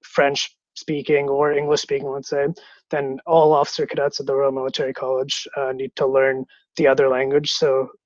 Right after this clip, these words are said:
when I went in, I was very well proficient in English and I could somewhat speak French. And, um, it just so happened that I was able to pass my,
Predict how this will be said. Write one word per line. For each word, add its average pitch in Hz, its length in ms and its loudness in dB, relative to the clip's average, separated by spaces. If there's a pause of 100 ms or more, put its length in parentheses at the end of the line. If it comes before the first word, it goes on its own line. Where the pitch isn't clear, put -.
when 156 140 0
I 147 120 4
went 147 180 4
in, 143 100 0
I 139 80 2
was 139 260 -2 (380)
very 147 200 4
well 147 160 4
proficient 147 460 -4
in 135 80 -2
English 156 500 0 (340)
and 139 220 -2
I 135 120 0
could 135 280 -4
somewhat 147 440 -2
speak 143 280 -8
French. 147 440 -4
And, 139 320 -6 (320)
um, 135 400 -4
it 170 100 -4
just 151 160 0
so 151 100 4
happened 143 280 0
that 143 60 2
I 135 60 4
was 143 120 4
able 143 240 2
to 143 140 2
pass 139 340 -2
my, 135 320 -2